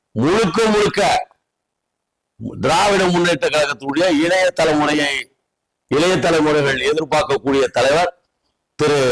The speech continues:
அன்பு சகோதரர் திரு உதயநிதி அவர்களை எதிர்ப்பு, எ-, அவரை எதிர்க்கணும்.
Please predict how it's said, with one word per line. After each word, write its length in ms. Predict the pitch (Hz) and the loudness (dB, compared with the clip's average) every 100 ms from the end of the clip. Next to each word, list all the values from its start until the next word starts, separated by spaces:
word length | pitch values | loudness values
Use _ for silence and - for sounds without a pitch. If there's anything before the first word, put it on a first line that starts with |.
| 113 - _ | 0 -4 _
அன்பு 380 | - 147 170 165 | -2 0 0 0
சகோதரர் 400 | 147 135 135 131 | 0 0 0 0
திரு 200 | 143 135 123 110 - | 0 2 0 -2 -6
உதயநிதி 480 | 104 156 214 214 196 | -2 0 2 2 2
அவர்களை 460 | 185 170 160 151 143 120 _ _ _ _ | 2 2 0 0 -2 -6 _ _ _ _
எதிர்ப்பு, 580 | - 110 170 208 226 - 226 180 | -4 0 2 2 0 0 0 2
எ-, 140 | 151 165 | 2 2
அவரை 420 | - - 160 151 | 2 2 2 2
எதிர்க்கணும். 580 | 170 214 - 285 160 | 2 0 -2 0 0